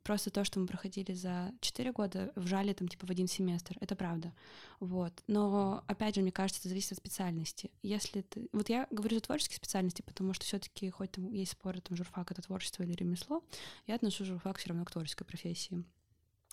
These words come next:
Даже К В Н-сервис я отношу к творческой профессии. Вот. И не знаю, мне кажется, что тут именно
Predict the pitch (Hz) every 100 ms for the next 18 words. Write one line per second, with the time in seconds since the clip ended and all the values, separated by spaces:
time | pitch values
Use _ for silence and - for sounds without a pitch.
0 | - 226 214 214 202 190 - 220 214 196
1 | 185 180 - 190 180 - 196 196 175 180
2 | 175 - - _ - - - - 196 190
3 | 185 - - 190 190 185 180 180 175 175
4 | 175 _ _ _ _ _ - 220 214 190
5 | 160 160 170 - 190 202 196 196 196 196
6 | - 294 - 208 214 208 202 196